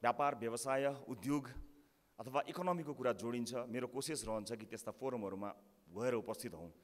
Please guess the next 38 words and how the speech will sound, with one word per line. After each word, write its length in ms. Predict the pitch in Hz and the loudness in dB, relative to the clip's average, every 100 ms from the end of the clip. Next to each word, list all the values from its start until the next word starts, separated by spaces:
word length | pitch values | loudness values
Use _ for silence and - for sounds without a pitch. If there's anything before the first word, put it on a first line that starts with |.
| - - | -8 -2
भाषण 320 | 127 156 160 | 0 0 0
गर्ने 180 | 160 160 | 0 2
नेताको 340 | 156 160 156 | 0 0 0
रूपमा 220 | 156 156 | -2 0
होइन, 220 | 139 156 110 - - - - | 0 0 -4 -10 -20 -8 2
केही 140 | 180 | 2
ज्ञान 260 | 131 143 151 | 6 6 6
लिन 200 | 147 135 | 2 2
सक्ने, 380 | 131 120 135 123 - - | 0 0 -2 -6 -16 -2
दर्शक 280 | 139 - 151 | 0 2 2
दीर्घामा 420 | 123 131 143 139 | 2 2 4 2
बस्न 240 | 104 101 107 | 0 -2 -2
अलि 180 | 110 | -2
बढी 180 | 98 101 | -2 -4
रुचाउने 340 | 95 92 95 90 | -4 -6 -8 -8
मान्छे 340 | 82 80 85 | -8 -10 -12
हुँ। 80 | 82 _ - | -14 _ -10
त्यस 120 | 92 | -4
कारणले 640 | 123 113 107 117 - - - | 0 0 -2 -6 -8 -20 -8
कुनै 160 | - 165 | 0 0
पनि 160 | 170 160 | 0 0
कार्यक्रमहरू 520 | 117 123 123 113 104 | 2 2 0 -2 -2
हुँदा 480 | 92 98 104 - - | -2 -2 -4 -10 -2
मलाई 280 | 117 127 147 - - | 2 2 0 -14 -4
र 60 | 143 | -2
मेरो 140 | 170 | 0
पार्टीलाई 400 | - 135 135 127 123 | 4 4 4 -2 -2
खबर 240 | 113 123 | 0 0
गर्ने 300 | 113 107 107 | 0 -2 -2
यहाँहरूले 280 | 101 98 98 | -2 -4 -2
गरिदिनु 340 | 98 95 98 | -2 -2 -6
भयो 160 | 87 85 | -4 -6
भने 200 | 87 107 - - | -6 -10 -12 -10
हामी 400 | 101 139 98 - - | -2 0 0 -4 -4
तत्तत 320 | 151 170 127 | 0 0 0
विभागका 340 | 110 120 120 117 | 2 2 2 0
साथीहरूलाई 520 | - 107 104 101 101 | -2 -4 -2 -2 -2
तपाईँसँग 420 | 117 113 110 101 | -2 -4 -4 -6